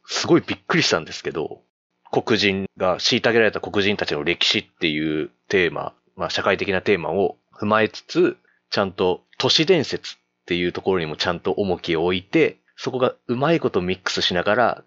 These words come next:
なおかつすごくアイコニックなキャンディーマンという存在と、ホラー描写で持っていくっていう、もうめちゃくちゃうまいじゃんっていうのにまずもうめちゃくちゃ驚いて、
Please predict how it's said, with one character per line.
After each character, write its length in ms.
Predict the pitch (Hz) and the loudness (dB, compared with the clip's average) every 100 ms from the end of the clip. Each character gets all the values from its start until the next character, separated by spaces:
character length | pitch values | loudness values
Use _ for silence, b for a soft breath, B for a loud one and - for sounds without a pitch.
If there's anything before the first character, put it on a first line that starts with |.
| _ | _
な 200 | - 117 135 | -4 2 2
お 60 | |
か 140 | - 160 | 2 -2
つ 140 | 113 | -4
す 140 | - | -4
ご 120 | 95 123 | -2 -2
く 240 | - 85 | -2 -4
ア 120 | - 101 | 0 -2
イ 80 | |
コ 140 | 95 98 | 0 -2
ニ 140 | 82 | -2
ッ 20 | - | -8
ク 100 | - | -8
な 80 | 78 | -6
キ 140 | - | -2
ャ 60 | 92 | -2
ン 80 | 87 | -2
デ 100 | 95 | -2
ィ 60 | |
ー 40 | 82 | -2
マ 120 | 76 | -4
ン 60 | 78 | -4
と 100 | 80 | -4
い 100 | 73 | -4
う 140 | 73 | -6
存 300 | - 87 82 | -6 -6 -4
在 200 | 80 73 | -2 -4
と、 300 | - 170 - _ _ | 2 0 0 _ _
ホ 120 | - | -2
ラ 180 | 92 87 | 2 2
ー 20 | |
描 120 | 82 78 | 0 -4
写 160 | - | -2
で 100 | 78 | -4
持 140 | 82 82 | -2 -4
っ 60 | |
て 200 | - 92 | -6 -4
い 80 | 82 | -4
く 140 | - | -4
っ 20 | 82 | -8
て 240 | _ - | _ -6
い 140 | 73 | -4
う、 160 | 76 - _ _ - | -6 -8 _ _ -6
も 80 | |
う 40 | 82 | -6
め 160 | 82 | -6
ち 120 | 90 - | -4 -2
ゃ 80 | |
く 80 | 165 | -2
ち 140 | - 208 | 2 4
ゃ 20 | |
う 100 | 196 | 6
ま 160 | 185 185 | 6 4
い 40 | |
じ 140 | 127 | 4
ゃ 80 | 90 | 0
ん 20 | |
っ 40 | 76 | -4
て 180 | - 85 | -4 -2
い 260 | 80 82 | 0 -2
う 80 | 82 - _ | -4 -8 _
の 80 | 90 | -8
に 80 | 85 | -4
ま 140 | 80 | -4
ず 100 | 85 | -4
も 140 | 78 73 | -6 -10
う 40 | |
め 80 | 76 | -8
ち 100 | 78 | -6
ゃ 40 | |
く 60 | 107 | -4
ち 80 | - | 0
ゃ 40 | |
驚 300 | 107 104 107 | 0 2 2
い 80 | 80 | 0
て、 420 | - 73 71 - | -4 -4 -4 -8